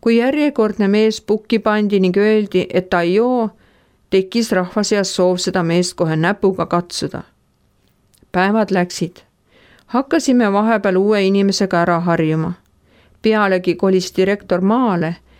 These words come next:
ehitas asutuse abiga endale kauni maja mere lähedale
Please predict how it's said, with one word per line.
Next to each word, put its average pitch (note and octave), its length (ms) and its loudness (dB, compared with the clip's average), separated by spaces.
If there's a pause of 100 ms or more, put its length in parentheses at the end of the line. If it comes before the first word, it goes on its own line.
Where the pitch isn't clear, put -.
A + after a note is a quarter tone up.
(440)
ehitas B3+ 460 0
asutuse G#3 460 -2
abiga F3+ 360 0
endale F3 320 0
kauni G3+ 360 0
maja A3 320 2
mere F#3+ 280 2
lähedale E3+ 600 -2